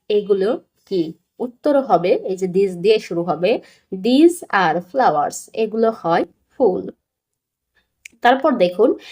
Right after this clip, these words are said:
এখানে একাধিক বই আছে এবং এগুলো কাছে আছে, আর যেহেতু একাধিক আছে এজন্য এখানে আমরা this ব্যবহার,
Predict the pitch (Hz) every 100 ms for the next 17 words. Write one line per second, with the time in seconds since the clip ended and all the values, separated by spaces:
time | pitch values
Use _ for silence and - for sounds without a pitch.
0 | - - 226 233 269 240 254 208 208 208
1 | 220 220 262 196 202 202 190 170 - 311
2 | 311 196 185 175 226 233 175 - 196 -
3 | - 202 - _ _ 190 208 202 - 269
4 | 302 170 185 220 190 247 240 165 220 269
5 | 202 190 190 196 190 185 180 180 160 330
6 | - _ 180 202 226 226 180 160 170 151